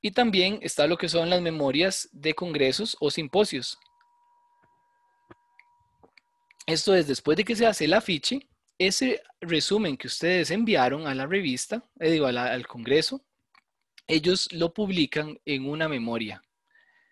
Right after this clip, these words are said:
¿verdad? Y esas memorias usualmente van dirigidas a la comunidad científica, ¿verdad? Y van a ver después, eh, más adelante, que cada resumen tiene todas las partes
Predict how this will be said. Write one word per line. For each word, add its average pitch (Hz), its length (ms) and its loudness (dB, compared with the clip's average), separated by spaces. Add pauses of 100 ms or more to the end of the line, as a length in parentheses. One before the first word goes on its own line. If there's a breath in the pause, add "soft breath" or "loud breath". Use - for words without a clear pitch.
(440 soft breath)
¿verdad? 120 300 -2
Y 165 140 0
esas 196 220 0
memorias 170 540 0
usualmente 156 540 -2
van 147 180 0
dirigidas 170 760 -2 (380 soft breath)
a 156 120 2
la 175 120 4
comunidad 139 560 -2
científica, - 760 -10 (840)
¿verdad? 143 240 -2
Y 156 200 -2
van 151 240 -2
a 170 80 2
ver 165 160 2
después, 175 640 0
eh, 117 120 -16
más 127 220 -6
adelante, 165 500 -4 (560 loud breath)
que 160 180 -2
cada 180 440 6
resumen 160 600 -4 (200)
tiene 170 320 0
todas 170 340 2
las 185 140 0
partes 151 580 -4